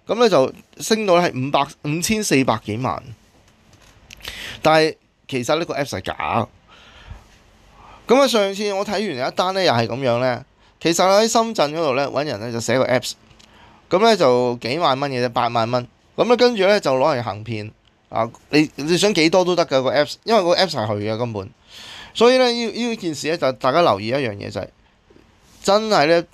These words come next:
即不知名嘅 apps 咧就唔好 download 啦。啊，你見到啲 download 次數咧得好少嗰啲 apps 咧就小心啦。因為咧而家最大嘅問題就係咧，首先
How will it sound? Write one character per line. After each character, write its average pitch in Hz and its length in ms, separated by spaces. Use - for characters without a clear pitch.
即 202 100
不 202 140
知 202 220
名 143 280
嘅 95 100
apps 143 220
咧 151 140
就 127 140
唔 98 140
好 95 140
download 120 380
啦。 101 140
啊， 98 240
你 160 80
見 190 160
到 196 80
啲 208 100
download 202 600
次 175 220
數 170 260
咧 180 220
得 196 100
好 160 140
少 160 140
嗰 156 160
啲 160 80
apps 156 240
咧 160 180
就 127 280
小 120 200
心 131 240
啦。 110 80
因 269 160
為 254 120
咧 208 340
而 165 40
家 233 120
最 170 480
大 123 240
嘅 135 160
問 127 160
題 101 140
就 104 100
係 95 180
咧， 110 180
首 147 160
先 175 240